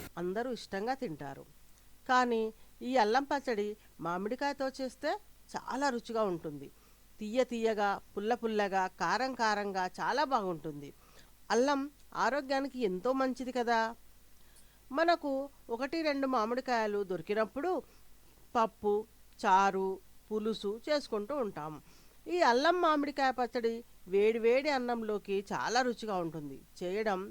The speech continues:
చాలా ఈజీ. అల్లం పొట్టు గీకి ముక్కలుగా కట్ చేసి ఉంచుకోవాలి. మామిడికాయలు పొట్టు గీకేసి ముక్కలుగా కట్ చేయాలి.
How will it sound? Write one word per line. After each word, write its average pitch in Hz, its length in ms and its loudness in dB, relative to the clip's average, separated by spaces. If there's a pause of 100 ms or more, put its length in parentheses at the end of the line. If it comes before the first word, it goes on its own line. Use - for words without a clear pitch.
(160)
చాలా 156 280 -4 (160)
ఈజీ. 151 260 -6 (1400)
అల్లం 294 260 2 (280)
పొట్టు 240 340 -2
గీకి 240 360 -6 (200)
ముక్కలుగా 277 460 -2 (100)
కట్ 202 220 -2
చేసి 190 260 -4
ఉంచుకోవాలి. 151 600 -4 (2500)
మామిడికాయలు 269 680 4 (120)
పొట్టు 180 300 -2
గీకేసి 277 480 -2 (420)
ముక్కలుగా 311 440 2 (120)
కట్ 185 220 0
చేయాలి. 147 400 -2